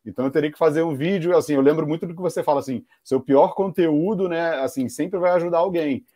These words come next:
Então, assim, a minha esperança é, é, é que seja isso, assim, nem que o meu pior vídeo, assim, os vídeos iniciais, que eu acredito, né, que devem ser os piores, ele possa atrair esse, algum tipo de paciente e depois você vá filtrando isso conforme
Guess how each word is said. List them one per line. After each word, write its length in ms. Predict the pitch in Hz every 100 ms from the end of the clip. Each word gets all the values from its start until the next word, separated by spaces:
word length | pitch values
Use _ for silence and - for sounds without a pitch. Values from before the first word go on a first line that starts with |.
| _ _ _
Então, 160 | 101 143
assim, 320 | 156 156 135
a 260 | 131 131 127
minha 120 | 147
esperança 640 | 160 165 139 147 214 202
é, 720 | 202 202 151 151 131 127 113
é, 40 |
é 40 | 110
que 100 | -
seja 320 | 139 139 175
isso, 240 | 160 139
assim, 420 | 120 - 113 110 90
nem 180 | 113 123
que 80 | 139
o 20 |
meu 120 | 151
pior 380 | 160 151 147 170
vídeo, 300 | 131 175 135
assim, 340 | 131 135 123 - _ _
os 100 | 107
vídeos 220 | 131 123
iniciais, 540 | 131 131 - 117 139 143
que 60 |
eu 20 | 120
acredito, 500 | 120 120 104 120 131
né, 120 | 113
que 80 | 113
devem 180 | 110
ser 140 | 113 117
os 160 | 117
piores, 540 | - 113 117 151 165 - _ _ _
ele 160 | 113
possa 460 | 135 131 156 202 165
atrair 560 | 147 151 131 131 135 120
esse, 220 | 117 139
algum 260 | 113 113
tipo 220 | 135 131 127
de 60 |
paciente 1000 | 131 127 - 120 135 160 175 170 - 185 _ _ _
e 60 |
depois 340 | 120 135 127 135
você 280 | 139 143 151
vá 180 | 131 170
filtrando 720 | - 147 - 127 139 156 139
isso 300 | 139 165 -
conforme 760 | 165 151 139 139 147 165 165